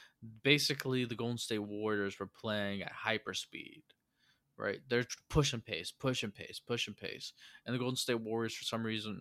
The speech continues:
I mean, the Boston Celtics, for some reason, were like, "You know what? The Warriors are pushing pace. We might as well, yeah, let's, let's bring up the ball court really fast. Yeah, yeah, Marcus Smart, sprint up with the ball. Yeah, yeah." Like, no. <laughs>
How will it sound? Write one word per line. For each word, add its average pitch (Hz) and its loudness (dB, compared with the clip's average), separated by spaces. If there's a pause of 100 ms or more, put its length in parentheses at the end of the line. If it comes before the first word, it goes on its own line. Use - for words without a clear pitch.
I - -6
mean, 113 0
the 107 -4
Boston 110 2
Celtics, - -8
for - -10
some 107 -2
reason, 104 -4
were 107 0
like, 98 2 (480)
"You 139 2
know 147 6
what? 143 4
The 139 2
Warriors 160 6
are 127 0
pushing 135 0
pace. 135 2
We 139 -2
might 160 0
as 151 -4
well, 151 0 (320)
yeah, 208 0
let's, 190 -6
let's 180 -2 (100)
bring 175 0
up 170 0
the 175 -8
ball 175 0
court 160 0
really 151 -2
fast. 160 0
Yeah, 151 4 (440)
yeah, 147 2
Marcus 147 0
Smart, - 0
sprint - 0
up 147 0
with 151 -6
the 160 -8
ball. 151 0
Yeah, 147 0 (140)
yeah." 131 2 (520)
Like, 123 6 (300)
no. 147 10 (220)
<laughs> 226 10